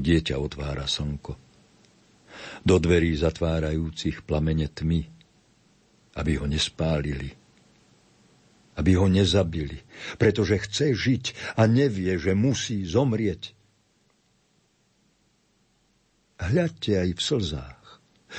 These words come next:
Tie neublížia, sú sladké a dobré sťa chlieb, sú srdcom myšlienok, sú tepom dychu. Len plačte,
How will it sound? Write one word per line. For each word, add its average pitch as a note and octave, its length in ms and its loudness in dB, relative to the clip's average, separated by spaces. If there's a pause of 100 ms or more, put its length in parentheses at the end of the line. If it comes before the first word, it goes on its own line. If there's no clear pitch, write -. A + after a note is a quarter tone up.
(120)
Tie C3 240 4
neublížia, F2 800 0
sú B2+ 320 -4
sladké B2+ 560 0
a F2+ 80 0
dobré G2+ 320 0
sťa - 400 -6
chlieb, G2 320 0 (320)
sú C3 320 4
srdcom A#2 480 0
myšlienok, F#2+ 560 0
sú G#2+ 400 4 (320)
tepom G2+ 560 0
dychu. F2+ 480 -6 (2500)
Len E2+ 320 0
plačte, - 720 -6